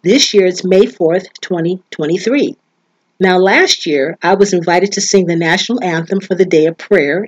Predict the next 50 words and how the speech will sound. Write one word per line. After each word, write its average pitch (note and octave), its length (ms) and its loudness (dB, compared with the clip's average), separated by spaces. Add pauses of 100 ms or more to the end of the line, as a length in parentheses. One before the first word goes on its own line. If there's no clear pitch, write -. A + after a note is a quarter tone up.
in G3 120 4
the G#3+ 80 4
city F3+ 300 0
of F#3+ 100 -2
Buena D#3 260 -4
Park. - 480 -2 (540)
It F#3 80 -2
was F#3 120 4
a F3+ 60 2
very G3+ 300 4
special A3+ 680 0
event, G3 480 2
and F3+ 160 -4
I F3+ 80 -2
was F3+ 240 0 (400)
glad G#3+ 400 4
and E3 160 -4
proud G3+ 300 0
to F3+ 40 4
be F3+ 120 0
a E3+ 80 0
part F#3 260 -4
of E3+ 160 -4
it. C3 140 -6 (320)
So G#3 180 -2
I G#3 120 -2
am C#4 220 4
excited F#3+ 720 0 (280)
that F3 240 -2
I G3+ 200 2
am, G3+ 220 2
too, F#3+ 380 4 (260)
celebrating F#3+ 760 2
with F#3 160 -2
all F3 360 0 (360)
Mental G3+ 340 2
Health F3 340 -2
Month. D#3 380 -4 (800)
For A3 240 0
people C4+ 320 2
to A3+ 80 -2
get A#3+ 300 0
the A#3+ 80 -2
help G3 340 -4
and E3+ 160 -6
the F3 60 -6
support F3+ 540 -2
that E3 120 -8
they E3 160 -2
need, D#3 420 -4